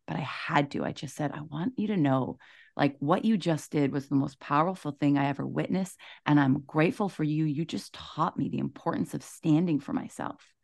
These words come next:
That was a Friday afternoon. I didn't hear back.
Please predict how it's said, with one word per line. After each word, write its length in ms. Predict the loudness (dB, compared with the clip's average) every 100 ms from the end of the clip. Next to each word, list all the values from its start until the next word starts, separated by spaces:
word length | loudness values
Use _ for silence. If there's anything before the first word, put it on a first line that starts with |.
| -20 -20 _
That 100 | 0
was 100 | 0
a 60 | 0
Friday 340 | 2 4 4
afternoon. 640 | 0 0 0 0 0 -4 -8 _ _ _ _ 4
I 20 |
didn't 180 | 6 8
hear 160 | 8
back. 380 | 8 8 8 4